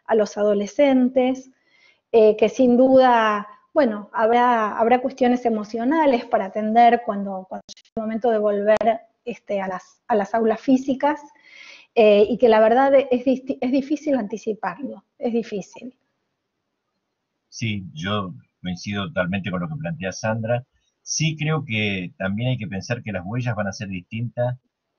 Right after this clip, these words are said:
Speaker 2: además de la cuestión de las edades, según los contextos, ¿no? Los contextos sociales, eh, según los, eh, este, digamos, la,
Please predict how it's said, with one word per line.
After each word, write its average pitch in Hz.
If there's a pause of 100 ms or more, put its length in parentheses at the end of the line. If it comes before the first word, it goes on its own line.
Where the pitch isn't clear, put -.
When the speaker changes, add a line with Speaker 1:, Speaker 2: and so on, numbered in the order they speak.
(200)
Speaker 2:
además 95
de 113
la 104
cuestión 104
de 104
las 98
edades, 117 (120)
según 110
los 120
contextos, 87
¿no? 120
Los 120
contextos 160
sociales, 113 (380)
eh, 82
según 101
los, 90
eh, 82
este, 80
digamos, 85
la, 82